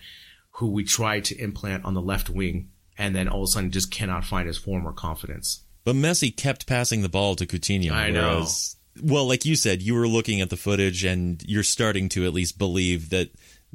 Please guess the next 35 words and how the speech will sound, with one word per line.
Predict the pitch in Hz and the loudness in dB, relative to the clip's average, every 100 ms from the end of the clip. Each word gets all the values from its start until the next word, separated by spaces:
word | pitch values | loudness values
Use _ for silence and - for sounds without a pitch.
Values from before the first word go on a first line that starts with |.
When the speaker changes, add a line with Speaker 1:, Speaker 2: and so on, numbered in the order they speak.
| - | -8
Speaker 2:
that | 85 98 | -2 2
Messi | 104 101 98 | 2 2 2
might | 90 92 95 | 2 2 2
not | 98 | 2
even | 92 90 90 | 2 2 0
wanna | 85 80 | 0 0
pass | - 87 - | -2 -2 -2
the | 80 | -2
ball | 82 78 | 0 0
to | - | 0
him. | 104 | -2
Speaker 1:
Yeah, | 95 | -2
which | 92 95 | -2 -2
is | 98 - | 0 0
sad, | 107 95 87 | 0 -2 -4
especially | 87 113 - 107 | -4 -2 -2 -4
because | 101 113 95 | -4 -4 -4
Messi | 95 104 104 110 | -4 -2 0 0
usually | 92 107 101 107 | -2 -2 -2 -2
makes | 98 98 98 | -2 -2 -4
the | - - - | -6 -10 -16
correct | - 123 101 101 98 - | -6 -4 -2 -2 -4 -10
play | - 113 95 90 95 - - - | -4 -2 -2 -2 -6 -14 -20 -6
to | - | -4
pass | - 113 104 - | 0 0 0 -2
to | 107 | -4
the | 104 - | -6 -4
open | 98 92 | -4 -4
player | 87 - 110 95 | -6 -2 0 0
who | 95 95 | -2 -2
has | 101 92 | -4 -2
a | |
shot, | 82 - 123 90 - | -2 0 0 -2 -4
you | 90 | -6
know? | 90 95 | -4 -4